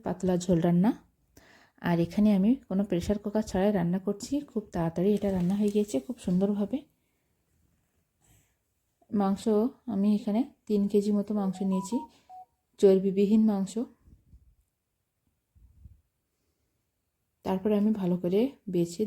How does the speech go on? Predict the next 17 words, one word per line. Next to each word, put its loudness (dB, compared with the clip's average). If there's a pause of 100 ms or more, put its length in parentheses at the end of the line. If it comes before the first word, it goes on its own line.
ধুয়ে 2 (520)
জলটা 2 (100)
ঝরিয়ে 2
নিয়েছি -2 (600)
ম্যারিনেট 4
করার 0
জন্য। -2 (2000)
এবার 2
আমি 8 (100)
মাংসের -2
ভিতরে -4
দিয়ে 0
দেব -2 (200)
পরিমাণ -2
মতো -6
হলুদ, -4 (2750)
লবণ, 2